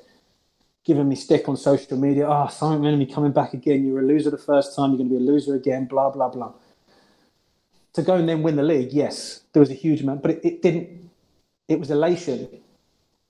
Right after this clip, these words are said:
but not, not that original elation with, with Dazcows after Vietnam. It, it wasn't, it just wasn't the same. It didn't mean as,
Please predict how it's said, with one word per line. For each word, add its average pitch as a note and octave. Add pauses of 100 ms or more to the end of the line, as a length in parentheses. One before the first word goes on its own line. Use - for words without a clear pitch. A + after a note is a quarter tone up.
(300)
but E3+
not, F3 (1200)
not D#3
that C#3+ (300)
original C#3+
elation C3+
with, B2 (300)
with B2+
Dazcows B2
after A#2+
Vietnam. A#2 (680)
It, C3+
it D3
wasn't, C3+
it C3
just C#3
wasn't B2+
the A#2+
same. B2 (420)
It D3+
didn't D3+
mean D#3
as, -